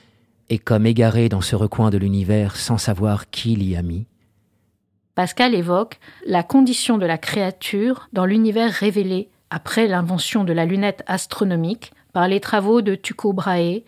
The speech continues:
Speaker 2: de Copernic, de Giordano Bruno et de Galilée. Ils ont démenti que l'univers était, comme l'exposait la science antique et la Genèse, fini, ordonné en cercles concentriques,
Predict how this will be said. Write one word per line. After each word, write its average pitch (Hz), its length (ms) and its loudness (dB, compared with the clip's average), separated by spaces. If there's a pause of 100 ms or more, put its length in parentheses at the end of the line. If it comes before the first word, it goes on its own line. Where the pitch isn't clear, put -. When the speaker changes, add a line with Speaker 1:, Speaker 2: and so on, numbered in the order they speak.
(300)
Speaker 2:
de 180 80 -4
Copernic, 196 720 -2 (360)
de 202 240 0
Giordano 190 460 0
Bruno 254 560 2 (260)
et 214 100 2
de 196 120 2
Galilée. 175 500 -2 (640)
Ils 190 220 2
ont 226 60 4
démenti 226 580 2
que 214 100 -2
l'univers 208 560 2
était, 208 440 -2
comme 180 240 -2
l'exposait 196 600 -2
la 170 140 -2
science - 380 -4
antique 175 520 -8 (100)
et 185 60 -6
la 170 160 0
Genèse, 175 520 -2 (500)
fini, 202 440 0 (600)
ordonné 208 600 2
en 190 140 -2
cercles 214 440 -4
concentriques, - 800 -4